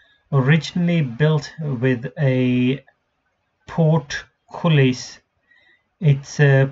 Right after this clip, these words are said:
primary use was for defense, but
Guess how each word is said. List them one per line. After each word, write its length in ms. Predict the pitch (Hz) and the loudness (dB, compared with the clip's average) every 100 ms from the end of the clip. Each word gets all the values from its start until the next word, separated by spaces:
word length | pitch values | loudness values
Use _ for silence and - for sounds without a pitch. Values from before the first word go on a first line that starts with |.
| - | -4
primary 680 | - 156 156 156 151 151 151 | 0 4 4 4 2 2 2
use 520 | 135 143 147 139 - | 2 4 6 4 -2
was 460 | 135 120 127 123 | -8 -2 -2 -2
for 400 | - - 131 123 | -6 -4 -2 -2
defense, 720 | 120 135 135 139 135 180 - - _ _ _ _ _ _ 123 | -2 -4 -2 0 0 0 -8 -20 _ _ _ _ _ _ -6
but 240 | 131 - | -6 -6